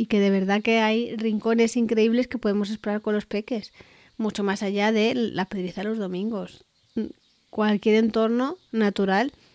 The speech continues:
es un regalo y es un privilegio. Entonces, cuando decimos estas cosas, yo me pregunto si son excusas que nos ponemos para realmente no ir a la naturaleza. Igual podría ser simplemente un, "Es que no me apetece".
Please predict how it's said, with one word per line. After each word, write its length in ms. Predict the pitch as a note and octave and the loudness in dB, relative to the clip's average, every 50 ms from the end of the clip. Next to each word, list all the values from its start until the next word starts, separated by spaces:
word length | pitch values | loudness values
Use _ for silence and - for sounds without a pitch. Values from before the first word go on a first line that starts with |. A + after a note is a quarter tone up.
| _ _ _ _ _ _ - | _ _ _ _ _ _ -14
es 120 | A3 - | -6 -4
un 120 | A#3+ A#3 A3 | -2 0 0
regalo 460 | A3 G#3 F#3+ F#3+ F#3+ G3+ A#3+ B3+ A#3 | 0 -2 -2 0 0 0 2 2 2
y 80 | A3 A3 | 0 0
es 140 | G#3 - | -2 -2
un 100 | A#3 A3 | -2 -2
privilegio. 720 | G#3 G#3+ G#3+ G#3 G3 F#3+ F#3+ G3 G#3+ - - A#3+ G#3 G#3 - _ | -2 0 0 0 0 0 0 -2 -4 -4 -6 -6 -8 -8 -10 _
Entonces, 580 | _ - G#3+ G3 F#3+ F#3+ - G3+ G3+ G#3+ - - - - - - - - - _ _ _ | _ -10 -8 -8 -8 -6 -4 -4 -4 -4 -6 -10 -16 -20 -20 -20 -20 -20 -20 _ _ _
cuando 240 | - A3+ A3+ A3+ G#3+ G#3 | -6 -4 -2 0 0 0
decimos 320 | G3 - A3 A3 A3 G#3+ | 0 0 0 0 -2 -2
estas 180 | - A3+ A3+ - | -2 -4 -6 -4
cosas, 280 | - A#3+ B3 B3+ B3+ | -2 0 0 2 2
yo 100 | A#3+ A3+ | 2 2
me 120 | A3+ A3+ A3 | 0 0 0
pregunto 440 | A3+ A3+ A3 A#3+ B3+ C4 C#4 D4+ | 2 0 2 2 2 0 0 -2
si 120 | B3 A#3 G3+ | -2 -2 -4
son 160 | F#3+ F#3+ G3+ | -2 -2 -2
excusas 460 | G#3 G#3 - - A#3 A3+ A3 A3+ A3 - | -2 -2 -4 -4 -4 -4 -2 -2 -4 -4
que 120 | - A3+ | -4 -4
nos 140 | A3+ A3+ A3 | -2 -4 -4
ponemos 640 | - A#3 A3+ A#3 A#3+ A#3+ B3 C4 D4 F4 - - - _ _ _ _ _ _ _ _ - | -4 -2 0 0 2 2 2 2 0 -2 -6 -12 -20 _ _ _ _ _ _ _ _ -8
para 220 | - G#3+ G3+ G3+ | -4 -2 -2 -2
realmente 560 | G3+ G3+ F#3 F#3 G3 G3 G3 G3+ G3+ A#3 A#3+ | 0 0 0 0 0 0 -2 -2 -2 0 0
no 320 | B3+ B3 A3+ G3+ F#3 F3+ F3+ | 2 2 2 2 0 0 0
ir 140 | F#3 A#3 A#3 | 0 0 0
a 60 | G#3 | 0
la 80 | F#3+ | 0
naturaleza. 760 | F#3+ F#3 F3+ - - F#3 E3+ E3+ F#3 A#3 B3 - - - - - - - _ _ _ _ - - _ - | -2 -2 -4 -4 -4 -4 -2 -2 -2 -2 -4 -6 -10 -10 -10 -12 -18 -20 _ _ _ _ -20 -20 _ -12
Igual 460 | F3 G3 G3 G3 F3+ E3 D#3+ F3 F#3 - G#3+ - | -8 -8 -6 -6 -6 -6 -6 -8 -8 -10 -12 -10
podría 300 | - A#3 G#3+ G#3 G3+ G#3 | -6 -4 -2 -2 -2 -2
ser 120 | G3+ G#3+ G#3 | -2 -2 0
simplemente 520 | A3 G#3+ G#3 G3+ G3+ G#3 G#3+ A3 G#3+ G#3+ | 0 0 0 0 2 2 0 0 0 0
un, 160 | G3+ G#3 A#3+ - | 0 0 -2 -4
"Es 120 | - - - | -8 -12 -10
que 140 | - A3 | -6 -4
no 80 | G#3 A3 | -2 0
me 80 | A#3+ A#3 | 0 0
apetece". 540 | G#3+ F3 D#3+ - - B3+ B3+ - C4+ G#3 | 0 -4 -6 -8 -8 -10 -8 -8 -10 -12